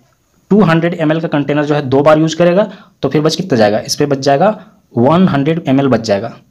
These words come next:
तो कितना बार यूज़ करेगा? वन, तो one, one hundred ml container, तो यहाँ पे आ जाएगा वन, वन आ गया। तो उसके बाद यहाँ पे फ़ाइव हंड्रेड पॉइंट टू ज़ीरो ज़ीरो, मतलब टू हंड्रेड एमएल हो गया। Diesel can be measured by using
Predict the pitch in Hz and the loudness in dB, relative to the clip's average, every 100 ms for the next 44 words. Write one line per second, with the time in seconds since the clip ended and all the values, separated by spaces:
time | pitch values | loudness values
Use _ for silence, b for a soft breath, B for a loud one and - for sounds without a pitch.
0 | _ _ _ _ 131 127 143 175 175 175 | _ _ _ _ -4 -2 0 4 4 2
1 | 175 185 196 120 110 101 - - _ _ | 2 2 2 2 2 -2 -12 -20 _ _
2 | _ _ - 131 127 190 220 B B - | _ _ -6 -2 2 0 -2 B B -2
3 | 151 156 156 147 143 110 107 98 - 151 | 0 0 0 -2 -2 -4 -4 -8 -6 -6
4 | - 110 107 120 113 143 107 92 95 - | -4 -4 -2 -2 0 0 0 -4 -8 -18
5 | _ _ _ _ _ _ _ _ _ _ | _ _ _ _ _ _ _ _ _ _
6 | _ - 123 143 147 185 185 - _ _ | _ -4 0 0 0 -4 -8 -16 _ _
7 | 120 - 131 139 147 208 B B - 151 | -6 -2 0 0 -2 -8 B B 0 2
8 | 165 175 196 196 120 104 - - b b | 2 0 -2 -2 -4 -4 -8 -20 b b
9 | b - 180 175 135 104 - - 143 - | b 0 2 2 2 0 0 -4 -6 -10
10 | - 185 165 165 170 156 123 98 104 B | -2 0 2 0 0 0 0 -2 -6 B
11 | B B 123 135 190 190 170 160 160 143 | B B -4 0 0 0 0 0 0 0
12 | 170 165 147 156 147 123 | -2 0 0 0 0 0